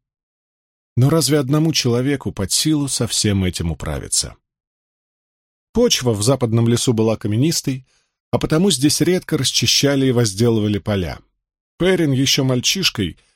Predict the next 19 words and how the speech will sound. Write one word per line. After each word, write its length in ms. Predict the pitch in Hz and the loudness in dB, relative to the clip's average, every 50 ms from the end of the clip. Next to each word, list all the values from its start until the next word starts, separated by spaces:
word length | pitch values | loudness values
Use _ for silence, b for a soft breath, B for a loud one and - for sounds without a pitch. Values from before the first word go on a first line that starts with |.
| _ _ - | _ _ -2
исходил 420 | 143 - - 190 185 170 214 208 | 0 0 2 0 2 2 2 2
эти 160 | 190 170 - 156 | 2 0 -2 -4
края 340 | - 151 151 151 156 160 147 | -4 -2 0 0 0 0 0
вдоль 360 | 123 110 113 147 156 143 139 | -2 0 2 2 2 2 0
и 20 | |
поперёк, 680 | - - 123 - 131 120 110 104 80 69 - - _ _ | -2 -4 -4 -2 0 0 0 0 -2 -4 -8 -16 _ _
когда 280 | _ - 107 110 120 113 | _ -2 0 0 2 0
с 140 | - - - | 0 0 0
Рандом 480 | 127 123 123 120 110 95 95 82 80 _ - | 2 2 2 2 0 -2 -4 -8 -10 _ -2
и 80 | 113 107 | 0 2
Мэттом, 480 | 110 131 165 - - 147 135 131 127 _ _ _ _ - | 2 2 2 0 0 -2 -2 -2 -6 _ _ _ _ -4
когда 320 | - 139 123 131 175 165 | 0 0 0 2 0 0
один. 460 | 120 76 71 73 80 73 62 62 - _ _ _ _ _ _ _ _ _ _ _ _ _ _ _ _ _ _ _ _ _ _ _ | 0 -2 -2 -4 -6 -6 -8 -8 -12 _ _ _ _ _ _ _ _ _ _ _ _ _ _ _ _ _ _ _ _ _ _ _
Он 160 | - 165 190 190 | 0 2 2 2
охотился 500 | 170 - 202 196 - 180 156 - - 156 | 2 2 0 0 0 0 -4 -2 -2 0
с 140 | - - | 0 2
луком 440 | 147 147 165 165 - 156 131 127 - _ - | 2 2 2 2 0 -2 -2 -2 -4 _ 0
или 160 | 120 120 120 | 2 2 2
прощой, 640 | - - 120 107 - - - 143 139 143 127 127 | 2 0 -2 0 0 0 0 0 0 -2 -4 -8